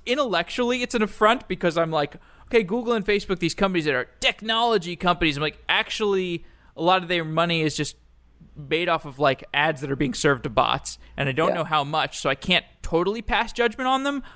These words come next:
Speaker 1: but they're certainly not disclosing how much. But it's also an affront because the advertising content, most of it's just awful, and I'm like, "Why am I seeing this garbage all over the internet? Why is it twenty seventeen and half of the images that I see on a page are just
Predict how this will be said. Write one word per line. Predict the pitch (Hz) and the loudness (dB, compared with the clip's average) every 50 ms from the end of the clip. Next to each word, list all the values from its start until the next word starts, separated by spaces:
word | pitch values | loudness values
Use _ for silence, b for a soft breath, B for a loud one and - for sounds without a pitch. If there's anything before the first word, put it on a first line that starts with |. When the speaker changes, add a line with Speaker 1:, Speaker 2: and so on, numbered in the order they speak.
| B B - | B B 0
Speaker 1:
but | - 185 - - | 0 0 0 0
they're | 180 190 202 | 0 0 0
certainly | 190 - 202 139 160 160 | 0 -2 -4 -4 -4 0
not | 151 147 143 - | 0 0 0 0
disclosing | 131 - - - 143 143 135 127 113 | -6 -6 0 2 4 4 4 2 -2
how | 113 - 104 | -2 -2 -2
much. | 101 - 50 - - - - B B B B B B - | -2 -2 -4 -6 -8 -10 -16 B B B B B B -12
But | 208 | -4
it's | 190 269 | -2 0
also | 277 311 311 - 269 214 | 0 0 0 0 -2 -2
an | 151 180 | -2 -2
affront | 175 - - - 208 196 - - | -4 -4 0 2 2 2 2 0
because | 170 - - 165 147 135 - b b b b b _ - - | -6 -2 2 2 2 2 0 b b b b b _ -6 -4
the | - - - - | -4 -2 -2 0
advertising | 143 180 190 202 202 214 220 208 185 175 143 | 0 0 0 -2 -2 -2 0 0 0 -2 -4
content, | - - - 147 143 170 180 - 240 226 - | -6 -4 0 2 2 2 2 0 -2 -4 -2
most | 139 139 160 165 - | -2 -2 -2 -2 -2
of | 214 | -4
it's | 214 185 - | -4 -4 -4
just | 156 - - - - | -6 -8 -10 -8 -6
awful, | 113 117 123 - - - 226 240 247 226 - - | -2 -2 -2 -2 0 0 0 0 0 -2 -4 -2
and | 156 160 | -2 0
I'm | 160 160 | 0 2
like, | 165 156 151 - | 0 0 -2 -2
"Why | 135 135 147 156 175 196 | -6 -4 0 0 2 2
am | 220 220 226 | 0 0 -2
I | 220 | -4
seeing | 196 - 220 208 190 | -2 -2 -2 -2 0
this | 185 160 135 | -2 -2 -4
garbage | 127 113 143 143 156 180 165 143 113 107 - | -4 -2 0 2 2 2 0 -2 -6 -6 -4
all | 113 131 135 | -2 0 2
over | 135 127 127 | 2 0 0
the | 127 131 123 | -2 -2 -2
internet? | 120 117 110 110 - - - B B B | -2 -2 -2 -4 -6 -6 -10 B B B
Why | - 135 147 165 190 | -4 -2 0 2 2
is | 208 214 | 0 -2
it | 208 - | -6 -6
twenty | - 185 185 185 175 | -4 -2 0 0 0
seventeen | - - 185 175 170 156 - 190 190 170 | 2 4 4 2 2 0 0 0 0 0
and | 143 135 | 0 -2
half | - - 143 151 151 - | -2 0 0 0 0 -2
of | 160 147 | -4 -2
the | 147 104 | -2 0
images | 131 160 165 165 139 147 143 131 120 | 2 2 2 0 0 0 -2 0 2
that | 135 123 | 2 0
I | 127 | 0
see | - - 165 160 | 0 0 0 0
on | 143 127 | 0 0
a | 123 | 0
page | - 143 135 135 - | 0 0 0 2 0
are | 123 127 127 | -2 -4 -4
just | 110 139 131 - | -6 -8 -12 -12